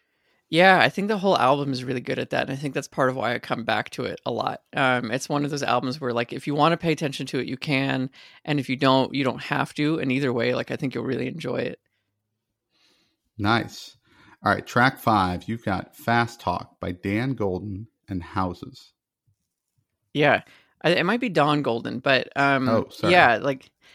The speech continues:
Speaker 1: this is, um, this is a track that was introduced to me much later in my life, like, in the last, like, four or five years. But I instantly got hooked, and I still come back to the song and listen to it, uh, on repeat, ag-, you know, again. Um, I l-,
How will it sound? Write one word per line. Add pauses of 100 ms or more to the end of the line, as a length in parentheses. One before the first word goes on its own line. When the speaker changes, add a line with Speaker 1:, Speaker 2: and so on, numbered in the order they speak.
(260)
Speaker 1:
this
is,
um,
this
is
a
track
that
was
introduced
to
me
much
later
in
my
life,
like,
in
the
last,
like,
four
or
five
years.
But (580)
I (140)
instantly
got
hooked,
and
I
still
come
back
to
the
song
and
listen
to
it,
uh,
on
repeat,
ag-, (100)
you
know,
again. (500)
Um, (320)
I
l-,